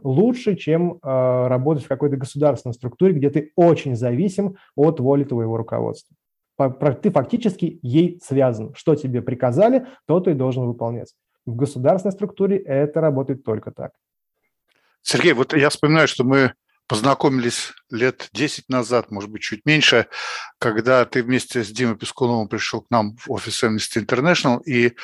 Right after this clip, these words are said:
Speaker 2: а, это было, наверное, первое твоё место работы. Потом, а, я помню твою работу в Грозном, потому что вот эта знаменитая фотография, спалённый офис и статуэтка Frontline Defenders в руках. Потом, э, теперь это Оренбург.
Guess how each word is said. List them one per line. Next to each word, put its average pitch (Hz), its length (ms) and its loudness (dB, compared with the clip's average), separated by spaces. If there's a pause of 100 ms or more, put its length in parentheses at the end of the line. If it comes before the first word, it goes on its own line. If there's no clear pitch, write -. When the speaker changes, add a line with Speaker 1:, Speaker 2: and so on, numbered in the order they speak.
(420)
Speaker 2:
а, 123 140 4
это 147 240 -2
было, 131 320 2
наверное, 131 320 2
первое 151 400 2
твоё 123 240 2
место 117 340 -4
работы. 107 540 -4
Потом, 165 480 2
а, 123 400 4 (140)
я 127 160 0
помню 131 540 -2 (420)
твою 131 160 2
работу 127 360 0
в 98 140 -12
Грозном, 147 480 2
потому 123 320 0
что - 160 -8
вот - 120 -10
эта 110 200 -10
знаменитая 110 540 -2
фотография, 135 640 2
спалённый 113 720 -2
офис 135 460 0
и 104 160 -8 (340)
статуэтка 113 880 0
Frontline 113 540 -4
Defenders 135 640 -2
в - 40 -8
руках. 127 400 0
Потом, 156 400 0 (340)
э, 127 180 0
теперь 151 340 2
это - 300 -4
Оренбург. 120 720 -4